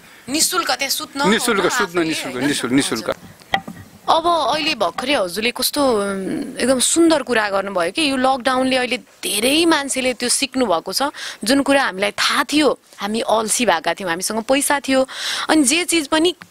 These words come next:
Speaker 1: पैसाले आउँछ भन्ने हाम्रो मानसिकता विकास भइसकेको छ।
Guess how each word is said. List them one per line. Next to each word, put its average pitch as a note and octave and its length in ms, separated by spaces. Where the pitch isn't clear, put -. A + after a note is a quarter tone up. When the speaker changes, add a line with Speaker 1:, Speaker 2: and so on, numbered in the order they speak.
Speaker 1:
पैसाले D4+ 440
आउँछ C4 360
भन्ने F3 300
हाम्रो E3+ 220
मानसिकता A3+ 680
विकास G#3+ 360
भइसकेको E3 380
छ। F3 200